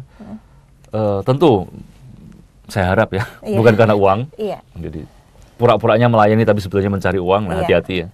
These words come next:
Speaker 1: Iya.
Speaker 2: Tentu juga bukan karena, eh, ambisi, eh,
Speaker 1: Hmm.
Speaker 2: reputasi, ya.
Speaker 1: Mm-mm.
Speaker 2: Jadi seolah-olah, eh, kita menjadi pelayan supaya kita terkenal. Ini kan agak kontradiktif, ya.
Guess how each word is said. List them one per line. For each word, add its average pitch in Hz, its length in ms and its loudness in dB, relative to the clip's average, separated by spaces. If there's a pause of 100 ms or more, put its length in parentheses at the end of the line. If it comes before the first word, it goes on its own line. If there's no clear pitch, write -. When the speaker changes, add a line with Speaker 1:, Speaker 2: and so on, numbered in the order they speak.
(100)
Speaker 1:
Iya. 185 180 -12 (160)
Speaker 2:
Tentu 123 240 0
juga 123 220 2
bukan 104 320 0
karena, 101 440 -2 (200)
eh, 85 580 -2
ambisi, 110 540 -4
eh, 117 160 -8 (240)
Speaker 1:
Hmm. 92 60 0
Speaker 2:
reputasi, 104 540 -6
ya. 104 120 -10
Speaker 1:
Mm-mm. 156 240 -14 (260)
Speaker 2:
Jadi 90 240 -12
seolah-olah, 87 440 -6 (540)
eh, - 160 -16 (320)
kita 87 280 -8
menjadi 90 320 -6
pelayan 87 340 -4
supaya 90 220 -6
kita 92 180 -6
terkenal. 90 400 -8
Ini 87 140 -8
kan 98 100 -8
agak 82 160 -6
kontradiktif, 85 560 -10
ya. 78 120 -14